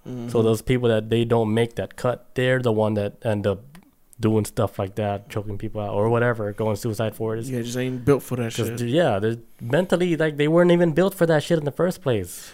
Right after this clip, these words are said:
Speaker 1: There's a lot of pressure on people, man. Um,
Speaker 2: Ain't nobody, like, not everybody is built for that robot job where
Speaker 1: Just grind nonstop.
Speaker 2: Yeah, like, where's the artist and the musician? We need those people.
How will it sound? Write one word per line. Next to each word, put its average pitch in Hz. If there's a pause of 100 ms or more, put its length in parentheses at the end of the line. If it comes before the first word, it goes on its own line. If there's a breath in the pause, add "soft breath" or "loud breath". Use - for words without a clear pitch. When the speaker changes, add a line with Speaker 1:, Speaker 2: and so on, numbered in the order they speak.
Speaker 1:
There's -
a 370
lot 427
of -
pressure 185
on 131
people, 143
man. 113
Um, 135
Speaker 2:
Ain't 185
nobody, 180
like, 135 (480)
not 170
everybody 175
is 107
built 147
for -
that 123 (220)
robot 131
job 120
where 110 (680)
Speaker 1:
Just 127
grind 127
nonstop. 127 (280)
Speaker 2:
Yeah, 156
like, 101 (320)
where's 110
the 143
artist 143
and 131
the 123
musician? 127
We 123
need 127
those 131
people. 127